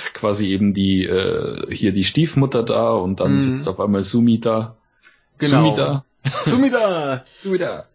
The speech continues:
Speaker 2: Ähm, nee, genau, also erst, erstmal wird ihr erklärt, dass das, ähm, die Schwester tot ist.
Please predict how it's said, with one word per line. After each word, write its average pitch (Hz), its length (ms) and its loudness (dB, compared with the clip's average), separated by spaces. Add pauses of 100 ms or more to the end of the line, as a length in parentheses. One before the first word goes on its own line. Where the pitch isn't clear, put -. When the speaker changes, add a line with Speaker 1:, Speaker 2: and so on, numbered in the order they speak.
Speaker 2:
Ähm, 151 300 0 (260)
nee, 170 120 0
genau, 165 220 0
also 127 180 -2
erst, 156 220 2
erstmal 175 260 -2
wird 180 120 -4
ihr 160 80 0
erklärt, 139 520 0
dass 127 160 -4
das, - 420 -8
ähm, 117 380 -6 (880)
die 135 80 -2
Schwester 117 460 -2
tot 104 300 -8
ist. - 260 -12